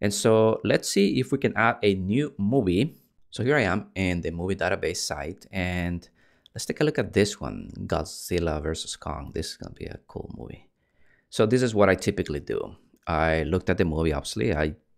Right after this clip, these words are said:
uh, the information that I'm gathering is the title, when it was released, the rating,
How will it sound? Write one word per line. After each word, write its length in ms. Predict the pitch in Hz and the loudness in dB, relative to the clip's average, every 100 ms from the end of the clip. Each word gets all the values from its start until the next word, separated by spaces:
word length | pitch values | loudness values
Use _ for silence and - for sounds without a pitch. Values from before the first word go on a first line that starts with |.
| _ _ - | _ _ -4
uh, 380 | 76 78 69 | -2 0 -2
the 340 | 69 - 78 - - - | -2 0 0 -4 -18 -8
information 440 | 90 98 95 98 | -2 2 2 4
that 120 | 90 | 4
I'm 200 | 87 87 | 4 2
gathering 540 | 82 90 90 87 85 82 | 2 4 6 4 0 0
is 340 | 78 78 80 | 0 -2 -2
the 100 | - | -8
title, 680 | - 127 123 113 110 110 107 _ _ _ _ | 2 6 6 6 4 2 -2 _ _ _ _
when 220 | 92 95 | 2 4
it 80 | 92 | 4
was 220 | 92 90 | 2 2
released, 720 | 92 90 90 90 85 - - | 2 4 4 4 0 -6 -6
the 100 | - | -2
rating, 720 | 80 85 82 82 80 80 80 | 2 4 4 0 -2 -4 -6